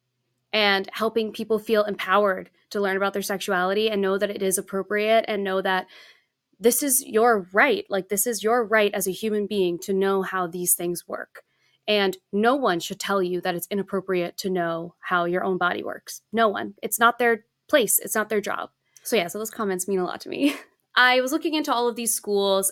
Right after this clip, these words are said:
At the same time, I had watched The Circle like everyone else, and I loved it. And I applied for,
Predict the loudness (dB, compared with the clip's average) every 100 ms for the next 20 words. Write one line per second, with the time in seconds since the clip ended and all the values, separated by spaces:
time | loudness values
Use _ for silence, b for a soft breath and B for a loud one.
0 | 2 2 2 0 0 -2 -2 0 2 0
1 | -2 -6 -10 b b b 2 2 4 2
2 | 0 -14 _ _ _ _ -10 -4 -4 -4
3 | -4 -4 -4 -4 -4 -6 -6 -2 0 0
4 | -2 -4 -6 -8 _ b b -4 -2 0
5 | 2 2 0 -2 -6 -4 0 2 0 0
6 | -4 -6 -4 0 0 0 -4 -8 -4 -2
7 | -2 -2 -4